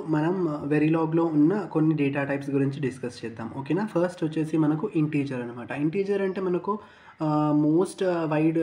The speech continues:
uh, most widely మనం integer అయితే యూజ్ చేస్తూ ఉంటాం కదా. So, చూడండి, Verilog-లో కూడా it is general purpose, uh, data type of width thirty-two bits.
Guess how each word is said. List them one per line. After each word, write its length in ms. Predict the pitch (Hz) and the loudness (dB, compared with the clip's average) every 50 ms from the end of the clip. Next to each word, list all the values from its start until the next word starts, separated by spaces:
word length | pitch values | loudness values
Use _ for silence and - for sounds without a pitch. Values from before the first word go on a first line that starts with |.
| 160 | 0
uh, 100 | 156 156 147 147 151 | 0 0 0 0 2
most 240 | 160 175 170 - 175 160 | 0 0 0 -2 -2 0
widely 260 | 156 156 151 160 160 156 | 0 0 0 2 2 2
మనం 180 | 156 151 147 147 143 139 | 4 4 4 4 2 2
integer 320 | 139 147 151 147 147 143 | 0 0 0 0 0 0
అయితే 140 | 143 - 165 147 | 0 0 0 0
యూజ్ 120 | 143 143 143 - | -2 -2 -4 -6
చేస్తూ 220 | 147 135 139 - 143 131 127 | -8 -8 -6 -6 -6 -6 -6
ఉంటాం 220 | 127 131 139 135 127 127 | -8 -8 -8 -8 -6 -6
కదా. 140 | 139 180 233 240 - - | -6 -6 -8 -8 -8 -10
So, 40 | 170 160 - | -10 -8 -6
చూడండి, 320 | 165 156 160 165 170 190 220 - - - - - - - 147 | -4 -2 -2 -2 -2 -4 -8 -10 -16 -20 -20 -20 -6 0 2
Verilog-లో 520 | 147 156 165 165 175 170 165 165 170 170 160 156 | 2 2 4 2 2 2 2 2 2 2 2 2
కూడా 160 | 147 143 156 175 190 170 160 | 0 0 0 -2 -2 -4 -4
it 80 | 165 170 175 196 | -2 -2 -2 -2
is 140 | 208 175 147 139 135 143 | -2 -4 -6 -6 -2 0
general 420 | 147 147 151 165 175 196 220 226 208 - - - 160 | 2 2 2 2 2 0 -2 -4 -6 -8 -6 -4 -2
purpose, 420 | 151 151 147 151 160 156 156 156 - - - - - - 147 143 | -2 -2 0 0 0 0 0 -2 -8 -16 -20 -20 -20 -12 -6 -4
uh, 80 | 139 135 131 139 | -4 -2 -2 -2
data 200 | 131 131 139 143 135 135 120 | -2 -2 -4 -6 -4 -4 -4
type 240 | 127 180 208 - - 151 180 | -4 -4 -6 -6 -6 -4 -4
of 140 | 214 208 - 147 139 151 | -4 -2 -4 -2 0 0
width 240 | 202 214 214 220 202 - 156 | 0 0 0 -4 -6 -4 -6
thirty-two 380 | 147 139 139 135 135 175 190 165 123 | -4 -4 -4 -4 -4 -4 -6 -6 -6
bits. 180 | 110 - - | -10 -10 -14